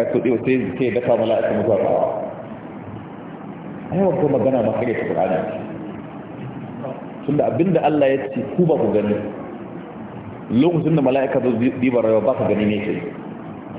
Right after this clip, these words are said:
Ko kana gani ne? Wallahi babu shehin da ka gani ne. Ko akwai shi?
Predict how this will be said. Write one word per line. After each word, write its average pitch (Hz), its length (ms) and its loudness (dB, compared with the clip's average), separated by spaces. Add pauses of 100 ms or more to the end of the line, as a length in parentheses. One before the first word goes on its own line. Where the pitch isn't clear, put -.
Ko 156 80 2
kana 180 220 4
gani 160 220 4
ne? 165 100 4 (1700)
Wallahi 120 420 2
babu 127 220 4
shehin 123 300 2
da 110 60 4
ka 104 140 2
gani 98 160 0
ne. 107 100 -2 (920)
Ko 175 120 4
akwai 165 220 4
shi? 165 100 -2